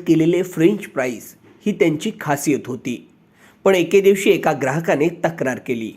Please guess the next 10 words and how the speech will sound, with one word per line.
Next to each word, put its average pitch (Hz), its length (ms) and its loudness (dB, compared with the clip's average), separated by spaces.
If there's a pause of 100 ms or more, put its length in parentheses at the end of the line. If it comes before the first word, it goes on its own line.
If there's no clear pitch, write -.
(640)
क्रम 247 280 4
यांचे 190 340 2
फ्रेंच 220 340 2
फ्राईज 196 420 -2
खूपच 247 340 2
जाड 143 260 2
आहेत, 113 280 -6 (200)
असं 131 200 -6
त्यांनी 123 280 -4
सांगितलं. 101 520 -10